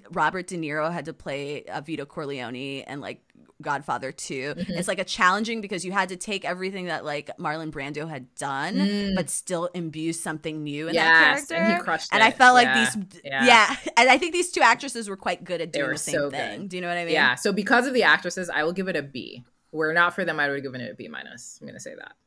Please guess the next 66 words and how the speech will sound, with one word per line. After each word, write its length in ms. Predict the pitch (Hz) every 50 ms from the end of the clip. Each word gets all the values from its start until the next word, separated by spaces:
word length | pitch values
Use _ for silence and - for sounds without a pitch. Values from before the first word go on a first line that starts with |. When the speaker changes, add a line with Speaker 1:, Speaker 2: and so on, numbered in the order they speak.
| _
Speaker 2:
But 100 | - 123
the 120 | - 143 101
actresses 480 | 113 120 - 180 180 151 127 143 143 139
Speaker 1:
Yeah. 40 | 131
Speaker 2:
are 40 |
why 100 | 127 120
I'll 120 | 104 107 131
give 120 | - -
Speaker 1:
I 120 | 233 262 294
Speaker 2:
it 40 |
a 20 | 359
Speaker 1:
think 160 | 370 381 -
Speaker 2:
B. 120 | - - - _ _ _ _ _ _ _ _ _ _ _ _ _ _ _ _ _ _ _ _ _ _ _ _ _ _
Speaker 1:
I 120 | 262 285
think 140 | 311 339 330
I'll 100 | 302 254
give 100 | 240 220
it 80 | 214 196
a 40 |
B 220 | 170 147 170 170 170
'cause 160 | - 254 208
they 80 | 226 240
also 300 | - 220 262 - - 453 339
had 260 | 262 214 208 185 160
really 180 | 175 170 165 151
good 220 | 143 165 147 147
needle 300 | 151 143 147 151 156 180
drops. 500 | 185 - 196 185 185 202 208 - - -
There 240 | - - 131 226 285
was 100 | 359 -
a 120 | 381 302
Speaker 2:
Yeah. 60 | -
Speaker 1:
lot 180 | - 156 156 165
of 100 | 175 175
Beyonce 640 | 156 139 120 92 101 139 - - - 135 127 139 165
Speaker 2:
I 40 | 196
Speaker 1:
in 80 | 214
Speaker 2:
know, 120 | 220 226 226
but 40 | 226 240
Speaker 1:
this. 60 | 226 240
Speaker 2:
then 180 | 233 - 226
also 300 | 220 220 233 233 - 247
Speaker 1:
They 60 | 269
Speaker 2:
that, 220 | 269 240 247 233 - - -
like, 200 | 427 226 226 220 -
I 200 | - - 226 294
have, 240 | 247 254 247 233 -
and 180 | 233 - 226
I 100 | 220 233
say 140 | 240 - 254 233
this 200 | 220 208 - 208
as, 160 | 185 165 170
like, 260 | 165 156 147 143 - -
a 80 | 147
proud 500 | - - - 151 147 143 139 139 143 143
member 260 | 143 139 135 135 135 135
of 120 | 135 135
the 60 | 135
Beehive. 720 | - 135 131 480 - - - 139 135 135 143 151 156 - - - - - - _ _ _ _ _ _ _
I 120 | - - 240
was 100 | 240 226
like, 320 | 240 240 226 214 208 190
"This 200 | 208 220 214 -
is 120 | 240 220 190
a 80 | 170
lot." 480 | 147 127 117 110 101 101 107 95 80